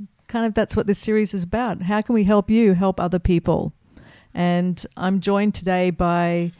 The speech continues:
Professor Martin Betts, and he's the founder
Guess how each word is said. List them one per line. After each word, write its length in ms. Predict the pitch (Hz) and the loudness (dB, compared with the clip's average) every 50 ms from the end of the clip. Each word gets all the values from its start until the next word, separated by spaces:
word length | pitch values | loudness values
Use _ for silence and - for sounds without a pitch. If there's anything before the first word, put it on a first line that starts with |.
| _ _ _ _ _ _ _ _ _ _ | _ _ _ _ _ _ _ _ _ _
Professor 460 | - 208 180 - 202 190 175 - 190 | 0 2 2 2 0 0 0 -2 -2
Martin 360 | 170 170 165 165 - - 170 165 | -2 -2 -2 -2 -2 -2 -2 -2
Betts, 560 | - 160 165 214 - - - - - - _ _ - - - - - _ _ _ _ _ _ _ _ - | -2 -2 -4 -4 -6 -10 -16 -20 -20 -20 _ _ -20 -20 -20 -20 -20 _ _ _ _ _ _ _ _ -6
and 500 | - 190 190 196 196 208 185 - - - - _ _ _ - - | -2 0 0 2 2 0 -2 -4 -8 -12 -16 _ _ _ -20 -20
he's 600 | - - 240 247 240 220 - - - - - - | -10 -4 -2 -2 -2 -2 -4 -8 -10 -12 -14 -8
the 120 | - 196 180 | -6 -4 -4
founder 760 | - - 202 196 202 202 202 196 190 190 175 175 175 - | -2 0 0 2 2 4 4 4 4 4 2 2 0 0